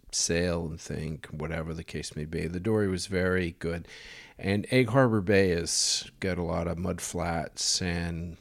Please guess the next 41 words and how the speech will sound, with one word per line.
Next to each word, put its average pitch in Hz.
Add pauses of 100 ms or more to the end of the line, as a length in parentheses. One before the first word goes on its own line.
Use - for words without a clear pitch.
(100)
channels, 87
like 107 (160)
sort 90
of 82 (100)
any 85
sort 69
of 71
saltwater -
bay. 80 (1500)
But 139
it 147
was 147
fun 143
sailing. 82
You 101
could 107
sail 101
around. 90
It 82
was 82
good, -
clean 107
wind, 92 (140)
either 90
coming 90
off 82
the 87
ocean 85
or 71 (140)
coming 87
off 80
the 90
shore. 76
So 73 (300)
it, 107
it 113
was 113
a 110
good 98
place 85
to, 73